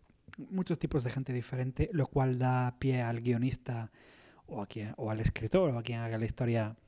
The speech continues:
de meter muchas cosas diferentes. Está guay. Por favor, mm,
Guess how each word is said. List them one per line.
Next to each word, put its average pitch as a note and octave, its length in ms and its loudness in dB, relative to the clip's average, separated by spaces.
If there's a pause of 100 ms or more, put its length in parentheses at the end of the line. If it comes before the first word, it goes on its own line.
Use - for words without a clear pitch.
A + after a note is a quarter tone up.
(600)
de C3 240 4
meter A#2+ 260 4
muchas - 260 4
cosas A2+ 320 2
diferentes. B2 800 2 (920)
Está D3 380 2
guay. A2 240 0
Por D3 180 0
favor, F#3+ 640 6
mm, D3 540 2